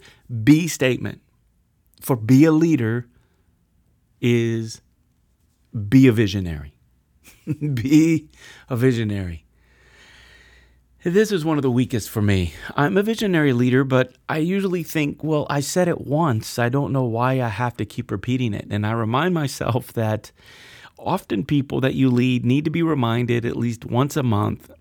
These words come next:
about the vision, about the picture that is bigger than you. I love what Simon Sinek calls it. He describes it as your just cause. You want to communicate your vision, your values, your mission.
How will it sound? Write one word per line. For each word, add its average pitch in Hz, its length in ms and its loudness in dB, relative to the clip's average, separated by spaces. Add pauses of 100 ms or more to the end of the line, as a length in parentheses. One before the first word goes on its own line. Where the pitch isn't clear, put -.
(120)
about 113 300 -4
the 117 80 -4
vision, 120 540 -2
about 131 260 -2
the - 80 -8
picture 139 580 -2 (420)
that 139 120 2
is 120 140 2
bigger 139 220 2
than 135 140 4
you. 139 140 2
I 123 80 2
love 160 200 2
what - 180 -4
Simon 139 360 0
Sinek 147 360 -2
calls 110 320 -2
it. - 100 -6
He 147 140 -2
describes 143 480 -2
it 135 80 -2
as 123 180 -4
your 110 140 0
just 120 520 -2
cause. - 600 -2 (480)
You 147 100 4
want 156 120 4
to 147 40 0
communicate 151 600 0
your 131 120 0
vision, 135 440 2
your 127 100 0
values, 117 500 2
your 110 100 -2
mission. 113 460 -2